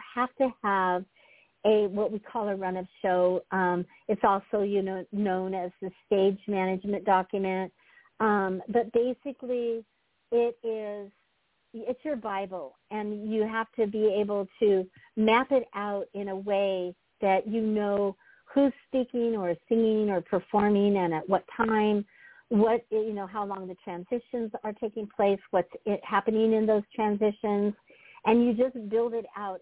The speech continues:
And if you build that out from the beginning of your event, like,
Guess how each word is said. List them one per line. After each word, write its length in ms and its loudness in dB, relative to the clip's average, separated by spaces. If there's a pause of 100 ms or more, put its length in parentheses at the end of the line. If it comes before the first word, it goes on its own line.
And 120 -10
if 120 -12
you 120 -10
build 380 -2
that 220 -6 (180)
out 220 -8 (100)
from 160 -14
the 100 -8
beginning 580 -4
of 100 -8
your 180 -6
event, 480 -6 (160)
like, 220 0